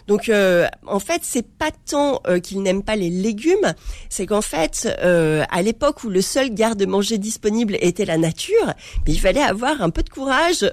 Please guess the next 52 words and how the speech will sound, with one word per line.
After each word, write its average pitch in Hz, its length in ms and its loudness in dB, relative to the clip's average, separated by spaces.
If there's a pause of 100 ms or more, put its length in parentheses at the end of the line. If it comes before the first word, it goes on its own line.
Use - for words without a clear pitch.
euh, 175 120 4
pour 185 200 -2
dire, « 220 220 -2
Bon, 240 120 0
alors 254 200 2
cette - 180 -4
petite 349 300 -6
baie 214 140 0
rouge 233 260 2
là-bas, 185 360 2
tu - 240 -10
la 190 120 0
croques - 300 -6
toi 349 240 2 (100)
ou 311 40 4
j'y 233 180 -4
vais 208 80 0
moi ? » 214 260 2 (280)
Parce - 120 -10
qu'on 214 80 -8
savait 208 320 4
jamais 277 300 -2
trop - 240 -4
ce - 80 -2
que - 100 -2
ça 220 160 -2
allait 196 220 2
faire. - 300 -2
C'est-à-dire - 280 -12
que 156 80 -8
soit 247 220 0
elle 220 60 4
était 190 180 0
super 170 320 -4
bonne, - 80 2 (180)
et 160 80 -8
donc 151 160 -10
génial, 190 320 -4
tout 202 80 -10
le 175 80 0
monde 175 100 2
s'en - 120 2
régalait, 170 420 2 (440)
mais 202 200 0
au 269 80 2
pire, 277 400 -2
elle 170 100 2
pouvait 170 280 -2
générer 185 400 0
deux, 190 100 -2
trois 220 180 -6
désagréments, 180 680 2